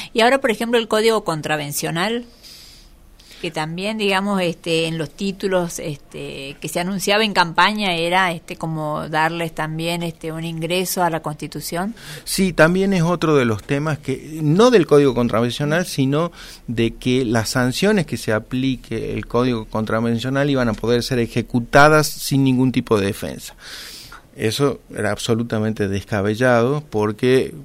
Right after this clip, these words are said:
Speaker 2: justamente una de las, este, de las cuestiones que garantiza una constitución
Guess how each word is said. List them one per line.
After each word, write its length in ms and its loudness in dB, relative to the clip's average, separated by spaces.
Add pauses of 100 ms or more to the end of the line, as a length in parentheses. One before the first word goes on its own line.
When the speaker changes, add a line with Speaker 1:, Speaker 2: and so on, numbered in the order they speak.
(220)
Speaker 2:
justamente 760 2
una 520 4
de 140 2
las, 560 -6
este, 720 -8
de 180 -2
las 340 -6
cuestiones 460 2
que 140 0
garantiza 500 -2
una 140 -2
constitución 800 -4